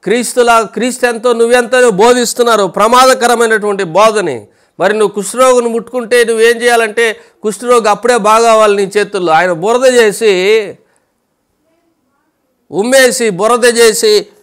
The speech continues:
ఏం చేశాడంటే, ఆయన కడుక్కోమన్నాడు. కడుక్కోనంగానే వాడు కళ్ళు తెరవబడినాయి. దేవునికి స్తోత్రం, హల్లెలూయా. ప్రైజ్ ది లార్డ్, హల్లెలూయా.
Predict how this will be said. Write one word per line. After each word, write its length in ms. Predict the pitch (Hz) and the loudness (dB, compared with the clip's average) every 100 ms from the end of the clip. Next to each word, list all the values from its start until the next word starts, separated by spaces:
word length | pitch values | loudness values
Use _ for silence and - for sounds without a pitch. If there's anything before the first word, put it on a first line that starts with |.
| _ _ | _ _
ఏం 260 | - 220 240 | -2 0 2
చేశాడంటే, 920 | 226 214 202 202 180 185 170 214 220 | 0 0 0 -2 -2 -4 -2 -2 -4
ఆయన 800 | 180 165 190 170 156 214 208 120 98 _ _ _ _ _ _ _ _ _ _ _ _ _ _ _ | 0 0 0 -2 -2 -2 -2 -8 -14 _ _ _ _ _ _ _ _ _ _ _ _ _ _ _
కడుక్కోమన్నాడు. 720 | 190 247 254 240 208 185 151 | 0 0 4 4 4 0 -2
కడుక్కోనంగానే 840 | 139 247 233 254 247 240 233 226 220 | -2 0 0 0 -2 -2 -2 0 0
వాడు 260 | 214 208 | 2 2
కళ్ళు 760 | 196 196 220 233 208 196 185 185 _ _ _ - | 0 -4 0 2 2 0 -4 -8 _ _ _ -4
తెరవబడినాయి. 680 | 190 254 247 233 202 156 127 | 0 2 2 0 -2 -4 -4
దేవునికి 420 | 127 214 226 214 | 0 2 2 0
స్తోత్రం, 540 | - 214 226 226 214 | -2 -4 -2 -2 0
హల్లెలూయా. 640 | 196 190 180 165 123 104 98 _ _ _ _ _ _ - | 0 0 0 -4 -6 -12 -18 _ _ _ _ _ _ 0
ప్రైజ్ 360 | 226 254 247 | 2 2 0
ది 100 | 262 | 0
లార్డ్, 300 | 247 240 233 | 2 4 4
హల్లెలూయా. 800 | 226 226 220 214 185 139 110 101 | 2 2 2 2 2 -2 -10 -14